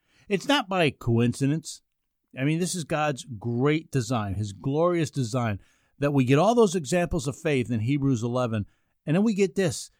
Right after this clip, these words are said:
in Hebrews twelve, verses one and two, which say, "Let us also lay aside every encumbrance and the sin which so easily entangles us,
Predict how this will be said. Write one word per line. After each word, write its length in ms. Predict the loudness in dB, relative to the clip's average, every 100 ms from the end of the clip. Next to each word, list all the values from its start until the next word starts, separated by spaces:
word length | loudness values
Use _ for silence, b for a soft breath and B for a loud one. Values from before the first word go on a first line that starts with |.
| _ _
in 340 | 0 2 0 -4 _
Hebrews 460 | -2 0 2 2 0
twelve, 400 | -2 0 0 -4 -14 -2
verses 380 | -2 0 0
one 140 | 4 4
and 100 | 2
two, 180 | 2 2
which 220 | 2 -2
say, 360 | -2 -2 -2 b b b
"Let 140 | 2 2
us 120 | 4
also 300 | 2 2 0
lay 220 | 2 2
aside 480 | 2 0 2 2 0
every 360 | -2 0 0 0
encumbrance 680 | 0 0 0 0 -4 -8 -18 _ _ -2
and 140 | 2
the 100 | 4
sin 360 | 2 2 4 4
which 180 | 4 0
so 300 | 0 -2 -2
easily 520 | -2 -2 0 0 0 0
entangles 600 | -2 -2 -4 -4 -8 -12
us, 240 | -20 -20